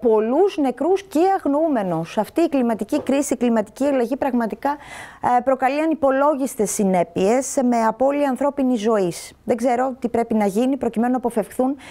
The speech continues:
τέτοια περιστατικά, τέτοια συμβάντα, αλλά δυστυχώς είναι, ε, ένα θέμα της εποχής και πρέπει να δούμε συντονισμένα πώς μπορούμε να το αντιμετωπίσουμε. Πάμε και στο the leader dot G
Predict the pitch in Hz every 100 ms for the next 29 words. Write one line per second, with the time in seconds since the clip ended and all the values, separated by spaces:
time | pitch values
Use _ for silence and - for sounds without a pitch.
0 | - - - 262 254 254 247 233 220 226
1 | 269 277 277 269 240 247 208 233 277 285
2 | 277 247 254 - 233 262 285 392 - -
3 | - - 302 269 175 - - - - -
4 | 214 202 190 190 196 233 226 247 240 233
5 | - 226 208 196 262 339 392 - - 269
6 | 240 240 294 294 240 220 277 269 226 214
7 | 196 247 262 254 220 226 247 247 247 247
8 | 240 226 220 208 196 - 185 196 285 381
9 | 415 381 277 277 247 233 220 214 185 175